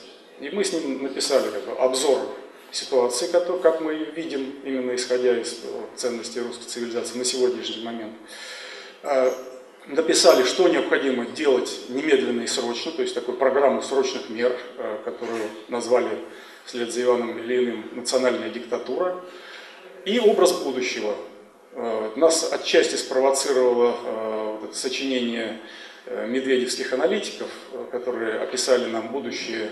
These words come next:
э, в своей концепции, э, примерно, э, в таком ключе, как они видят сегодняшнюю Европу. Вот, э, сегодняшняя Европа — это идеал для этих людей. И они считают, что мы должны жить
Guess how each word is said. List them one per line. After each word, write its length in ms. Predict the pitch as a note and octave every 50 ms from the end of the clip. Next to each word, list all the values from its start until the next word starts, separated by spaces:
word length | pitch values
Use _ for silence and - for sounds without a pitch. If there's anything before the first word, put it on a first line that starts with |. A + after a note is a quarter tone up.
| A2 -
э, 220 | - G#2+ G#2+ G#2+ A2
в 20 |
своей 380 | - - C3+ B2+ B2 A#2 A2 -
концепции, 680 | A2+ A2 A2+ - - A#2+ - - - - A2 G#2+ G#2 G2 - - - - - - - - - - -
э, 120 | - B2+ - -
примерно, 640 | - C3+ C3+ C3+ C3+ B2+ A#2+ B2 B2 A#2+ A#2 - - -
э, 220 | B2+ C3 B2 B2 B2+ - - - - - - - - - - - -
в 40 | -
таком 280 | - C3 C3+ C#3 C3 -
ключе, 340 | C#3 C#3+ - - - G#3+ F#3
как 240 | - D3 C#3+ -
они 180 | C3+ C3+ C3+ C3+
видят 300 | C3+ - - C3+ B2+ B2+
сегодняшнюю 580 | - - C3+ C#3 C3+ B2 A2+ - - B2+ B2 B2
Европу. 520 | C3 B2 A#2 A2 G#2 - - - G#2 - - -
Вот, 160 | A2+ A#2 A#2 A#2 - -
э, 220 | B2+ A2+ A2+ A2 A2
сегодняшняя 460 | - D3+ C#3+ B2+ B2 - - B2 A#2+
Европа — 460 | C3+ C#3+ F#3 A3+ - A#3+ - A#2+ G#2+ -
это 260 | C#3+ F3 - C3+ A#2+
идеал 520 | A#2+ A2+ A2+ A#2+ C3+ D#3+ F3 F3 E3+ - -
для 340 | A2+ A#2+ C3 C3+ C3 C3
этих 280 | C3 C3 B2+ - - -
людей. 480 | A#2+ A2+ A2+ A2 G2 F#2+ F#2+ F#2+ F#2+ -
И 20 | G2
они 160 | A#2+ C#3 C#3
считают, 320 | - - C3 - B2+ B2
что 140 | B2 - B2
мы 220 | A#2 A#2+ C#3+ E3+ E3
должны 300 | B2+ A#2+ - B2 C3 B2
жить 200 | B2 A#2+ A#2+